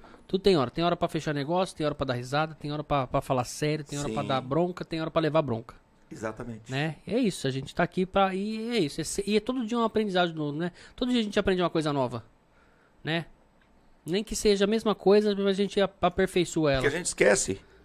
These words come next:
Speaker 1: É?
Speaker 2: A gente esquece. Já, já me peguei diversas vezes, cara.
Speaker 1: A gente tá
Speaker 2: É,
Speaker 1: no automático
Speaker 2: ouv-,
Speaker 1: mesmo.
Speaker 2: ouvindo a mesma coisa e falando, "Caramba, esqueci disso. Olha, eu vi
Speaker 1: É.
Speaker 2: aquele dia, falei que ia fazer diferente, tô aqui fazendo a mesma coisa. Caramba."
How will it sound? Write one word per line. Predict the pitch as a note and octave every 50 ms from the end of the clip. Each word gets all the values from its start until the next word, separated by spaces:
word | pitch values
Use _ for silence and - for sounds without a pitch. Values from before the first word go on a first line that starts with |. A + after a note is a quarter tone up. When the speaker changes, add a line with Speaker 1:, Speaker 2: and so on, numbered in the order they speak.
| - -
Speaker 1:
É? | E3 F3 F#3+ G#3+ A3+ -
Speaker 2:
A | -
gente | C#3+ E3+ F3
esquece. | - - G3 F#3 E3+ D#3 C#3+
Já, | D#3 - - - - - A2
já | B2 C#3 D3+
me | E3 D#3
peguei | - E3+ D3+ C#3+ D#3 D#3
diversas | C#3+ C3 B2+ C#3+ D#3+ F3 - F#3 D3+ B2
vezes, | B2 B2+ D3 D3+ C3+ A#2+ G#2+ -
cara. | - F2 D2 - - - - - - - - - - - -
Speaker 1:
A | -
gente | D3 G3 G#3+ -
tá | -
Speaker 2:
É, | A#3
Speaker 1:
no | A#3+
automático | A#3 - - - A3+ A#3 A#3+ - -
Speaker 2:
ouv-, | A3+ G#3+
Speaker 1:
mesmo. | - - F3
Speaker 2:
ouvindo | D#3+ C3+ C3 C#3 E3+ G3 G#3+ A3 F#3+ F3+
a | E3
mesma | D#3 D#3+ E3+ E3+ D#3 F3 E3+ E3
coisa | - C#3 D#3+ E3 E3
e | -
falando, | E3+ E3+ D#3+ - - -
"Caramba, | - D#3 D#3+ D#3 B2+ B2+ C3 C3 B2+
esqueci | B2 - - D#3+ C#3+ - - - F3+ E3+
disso. | C#3+ B2 A#2 A#2 G#2+ A2+ B2+
Olha, | A#2+ A#2+
eu | B2 B2+ A#2+
vi | A2+ B2 C#3+ F#3 G3+
Speaker 1:
É. |
Speaker 2:
aquele | G3 - E3+ D3 C3
dia, | A#2+ B2 D3 D#3+ E3
falei | - D3 C#3 D#3 E3 D#3+
que | - - D#3+
ia | D3+ C#3+ - - - - - - -
fazer | - - C3+ B2 C3
diferente, | C3 - - C3 A#2+ A#2 A#2 C3+ D#3 - - -
tô | - - - F3 G3 F#3+
aqui | - F3+ E3+
fazendo | F3 D#3 D3+ D#3 D#3
a |
mesma | D#3+ F#3 F#3+ F3+ D3
coisa. | - - D3 C#3+ C3+ A#2+
Caramba." | - - A#2 A#2 A2+ A2 A2+ A2+ G#2+ F2+ E2